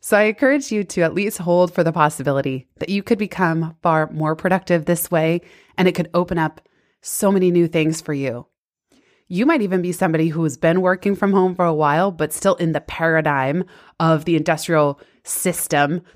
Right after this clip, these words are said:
the factory system that so many of our corporations are based on. That, by the way,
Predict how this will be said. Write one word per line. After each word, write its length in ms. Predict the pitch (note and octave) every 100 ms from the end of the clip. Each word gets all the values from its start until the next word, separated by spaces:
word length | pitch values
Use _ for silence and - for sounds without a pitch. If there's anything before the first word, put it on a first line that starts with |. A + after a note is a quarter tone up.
| -
the 60 |
factory 460 | D#3+ D#3+ D#3+ D#3+ D#3
system 520 | - F3+ D#3+ D#3 E3
that 180 | D3+ -
so 180 | - E3+
many 160 | D#3+
of 80 | D3+
our 80 | D3
corporations 680 | - E3 D#3+ D#3 E3+ D#3+ D#3
are 100 | C#3
based 340 | D3+ D#3+ -
on. 300 | C3+ C3 C#3 D#3+ - -
That, 140 | F#3+
by 140 | G#3 G#3
the 100 | G3
way, 360 | A3+ F#3 D3+